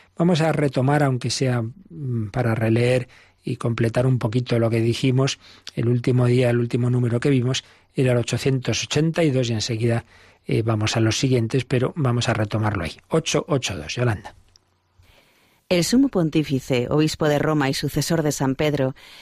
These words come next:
Speaker 2: es el principio y fundamento perpetuo y visible de unidad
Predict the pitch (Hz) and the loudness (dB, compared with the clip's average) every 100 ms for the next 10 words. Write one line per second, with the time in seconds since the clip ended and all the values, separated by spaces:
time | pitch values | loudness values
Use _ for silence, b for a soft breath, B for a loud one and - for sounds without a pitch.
0 | B 175 208 208 208 202 247 247 247 - | B 0 0 2 2 0 -2 -2 -2 0
1 | 180 170 156 208 220 202 - 147 139 180 | 0 2 2 0 0 -2 0 0 2 0
2 | 175 165 151 131 135 - 170 175 156 147 | 0 2 2 0 -4 0 0 2 2 2
3 | 135 135 139 147 | 0 0 0 -2